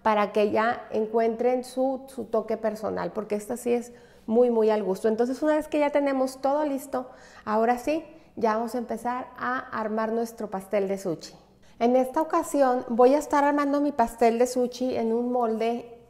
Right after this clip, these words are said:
es un aro de un molde desmontable. Le quité la base y lo que voy a hacer es que lo voy a poner ya directo en el plato donde yo lo voy a servir. Este pastel lo pueden hacer en cualquier molde que ustedes tengan. Si quieren lo pueden hacer en rosca o en un molde así redondo como un pastel.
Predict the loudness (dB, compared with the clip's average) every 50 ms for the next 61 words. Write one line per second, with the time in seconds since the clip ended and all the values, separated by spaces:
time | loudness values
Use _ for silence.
0 | _ _ 0 0 0 0 -2 0 2 2 2 2 2 2 2 2 4 2 2 2
1 | 2 0 2 2 2 2 2 2 0 0 -2 -4 0 2 2 4 4 2 0 -2
2 | -2 -2 -2 -2 -2 -2 -4 0 2 2 4 4 4 4 2 2 0 0 -2 -2
3 | -2 -2 -8 -16 -20 -20 -20 -20 -20 -20 -6 2 6 8 8 8 8 8 8 8
4 | 8 8 8 6 6 6 4 4 2 2 4 6 6 6 6 6 6 6 4 6
5 | 4 2 4 4 4 2 4 6 6 6 6 2 -2 -8 -14 -18 -14 -6 0 2
6 | 6 8 8 6 6 2 4 2 2 2 2 -4 -12 -16 -20 -20 -6 -2 0 2
7 | 2 2 0 -2 -2 0 2 2 2 0 -2 -4 -4 -2 -2 -2 -2 0 0 0
8 | 0 0 0 0 0 0 0 -2 -2 -4 -2 -2 -2 0 -2 -2 -4 -6 -10 -18
9 | -20 -20 -20 _ _ 2 4 6 6 6 4 2 0 -2 -2 0 0 -2 -2 -2
10 | 0 0 0 2 2 0 0 2 2 2 2 2 0 -4 -4 -2 -2 -2 -2 -2
11 | -4 -2 -2 -2 -4 -4 -6 -2 0 0 0 0 0 0 0 0 0 0 -2 -2
12 | -4 -8 -10 -6 -4 -2 -2 -2 -4 -6 -6 -6 -4 -4 -4 -6 -6 -8 -8 -6
13 | -8 -4 -4 -2 -2 -2 -4 -6 -6 -4 -4 -4 -4 -4 -6 -6 -6 -6 -4 -4
14 | -4 -6 -2 0 0 0 -2 -4 -4 -2 -2 -2 -2 -4 -4 -2 -2 0 0 0
15 | -2 -2 -2 -2 0 -2 0 -2 -2 -4 -2 -4 -4 -2 -2 -2 -2 0 -2 -2
16 | -4 -4 -6 -6 -6 -6 -6 -4 -6 -6 -6 -6 -6 -6 -6 -4 -2 -2 -2 -2
17 | -4 -8